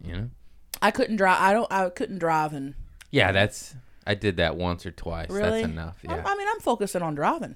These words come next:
Speaker 1: <laughs>
Speaker 2: You know? Uh,
Speaker 1: Well,
Speaker 2: yeah.
Speaker 1: you know, those, those were the best of times. Those was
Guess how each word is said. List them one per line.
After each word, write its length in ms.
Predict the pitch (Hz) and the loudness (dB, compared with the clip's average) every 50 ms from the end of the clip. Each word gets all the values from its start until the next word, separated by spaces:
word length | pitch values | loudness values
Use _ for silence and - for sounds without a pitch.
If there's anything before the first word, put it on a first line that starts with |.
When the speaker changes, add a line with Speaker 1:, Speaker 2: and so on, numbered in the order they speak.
| - - | -6 -2
Speaker 1:
<laughs> 0 | - - - - 427 - - - - - - - | -2 -2 0 0 -4 -4 -4 -16 -18 -20 -14 -4
Speaker 2:
You 160 | - - 180 | -2 0 0
know? 220 | 175 180 240 392 359 - - - - 151 - - 170 156 - - - 170 - _ - 190 - _ _ - 262 | 2 2 2 2 0 -2 -2 0 0 -2 0 0 -2 -4 -4 -4 -12 -12 -12 _ -16 -16 -16 _ _ -8 -6
Uh, 60 | 240 220 208 - - - - - - 214 233 233 - | -6 -6 -6 -10 -16 -18 -16 -8 -2 0 2 2 2
Speaker 1:
Well, 300 | 104 101 98 95 98 98 101 - | 2 2 2 0 -2 -4 -6 -6
Speaker 2:
yeah. 300 | 285 - - - - 85 | -4 -2 -2 -2 -2 -2
Speaker 1:
you 60 | 82 | -6
know, 100 | 80 82 - - | -8 -8 -10 -12
those, 300 | 87 85 - - - - - | -14 -14 -14 -20 -20 -16 -10
those 220 | 87 85 82 - - | -8 -8 -8 -6 -6
were 100 | 92 85 | -8 -6
the 160 | - 98 85 | -6 -6 -8
best 440 | - - 98 107 107 - - - - | -2 0 0 0 0 -2 -8 -14 -14
of 160 | 101 95 - | -14 -12 -6
times. 580 | - 104 104 160 156 92 95 98 110 120 - - | -6 -6 -4 -2 -4 -4 -4 -4 -6 -8 -12 -10
Those 280 | - - 117 113 - - | -8 -6 -6 -6 -6 -6
was 140 | - 120 | -6 -2